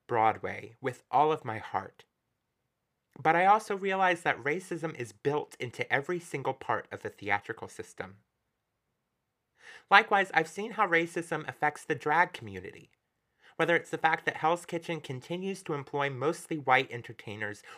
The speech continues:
or the constant racist remarks that queens of color are subjected to almost daily on social media. My podcast will focus on the lives and careers of my guests,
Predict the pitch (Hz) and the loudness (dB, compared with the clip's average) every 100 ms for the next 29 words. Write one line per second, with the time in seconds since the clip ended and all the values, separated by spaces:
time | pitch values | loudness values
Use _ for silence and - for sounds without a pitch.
0 | - 117 - - 170 180 175 165 113 131 | -4 -4 -2 -2 -2 -2 -8 -6 -4 -4
1 | 139 147 - - 117 110 110 - - - | -4 -6 -6 -8 -6 -2 -4 -4 -8 -8
2 | - 147 151 147 - 123 117 - 101 - | -8 -8 -6 -8 -4 0 0 0 -6 -10
3 | - 117 117 - - 113 107 - 131 143 | -8 -6 -6 -8 -14 -10 -4 0 0 -2
4 | 135 101 95 113 113 95 - 95 92 - | -10 -16 -4 -2 -2 -4 -10 -12 -14 -12
5 | 98 - 95 92 82 95 - _ _ _ | -12 -12 -12 -12 -10 -12 -14 _ _ _
6 | _ _ _ _ _ _ _ _ _ _ | _ _ _ _ _ _ _ _ _ _
7 | _ _ _ _ - - 156 175 - 170 | _ _ _ _ -20 -2 4 4 6 4
8 | 165 165 160 131 - - 135 - 139 - | 6 2 2 0 -4 -4 -6 -6 -8 -8
9 | 113 104 107 123 131 143 147 139 - 107 | -4 -4 4 6 6 4 0 -6 -8 -8
10 | - 107 95 110 120 127 120 - 101 110 | -8 -12 -6 -4 -2 -4 -6 -10 -14 -12
11 | 95 - - 101 - - - - | -12 -6 0 0 -2 -18 -20 -20